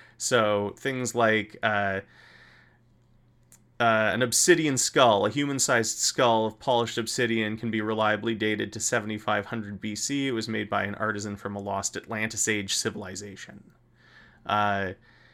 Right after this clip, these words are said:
a crate with sarcophagus. The crate has been damaged by water and has begun to rot. Uh, the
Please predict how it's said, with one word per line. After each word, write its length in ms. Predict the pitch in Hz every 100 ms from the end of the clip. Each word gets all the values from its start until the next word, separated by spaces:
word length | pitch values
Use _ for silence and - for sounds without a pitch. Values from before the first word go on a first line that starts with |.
| _ _ -
a 40 | -
crate 260 | - 147 131
with 140 | 131
sarcophagus. 720 | - 131 - 139 123 127 101
The 80 | -
crate 240 | - 143 127
has 80 |
been 200 | 113 127
damaged 380 | 117 123 120 110
by 140 | 123 113
water 280 | 113 113
and 60 | 113
has 60 | 110
begun 300 | 107 113 110
to 100 | 110
rot. 600 | 110 107 104 - - - _ - - -
Uh, 340 | 104 107 104 95
the 340 | 95 101 98